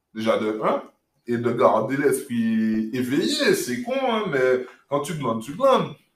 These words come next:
Donc, de garder l'esprit éveillé, comment être innovant dans les événements, comment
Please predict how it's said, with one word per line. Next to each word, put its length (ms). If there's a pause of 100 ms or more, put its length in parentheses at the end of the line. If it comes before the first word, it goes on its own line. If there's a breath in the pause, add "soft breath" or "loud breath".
(260)
Donc, 240
de 80
garder 340
l'esprit 320
éveillé, 460
comment 200
être 180
innovant 360
dans 100
les 220
événements, 480
comment 300